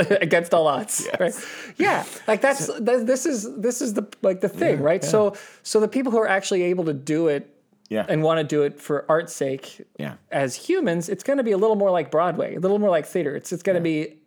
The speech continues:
Speaker 1: old, like, an old-fashioned specific kind of thing that people
Speaker 2: Yeah,
Speaker 1: want,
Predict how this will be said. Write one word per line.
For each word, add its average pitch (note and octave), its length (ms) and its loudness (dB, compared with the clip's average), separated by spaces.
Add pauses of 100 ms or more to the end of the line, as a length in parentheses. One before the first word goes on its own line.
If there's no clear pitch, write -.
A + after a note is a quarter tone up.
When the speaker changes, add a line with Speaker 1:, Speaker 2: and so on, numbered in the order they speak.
Speaker 1:
old, F3 260 0 (160)
like, D#3+ 160 -2
an D#3 100 0
old-fashioned D#3 640 0
specific D3+ 500 -6
kind D3 200 -4
of C3+ 100 -6
thing C3+ 280 -4
that - 260 -8
people G#3+ 240 0
Speaker 2:
Yeah, F3+ 40 2
Speaker 1:
want, A#3 380 2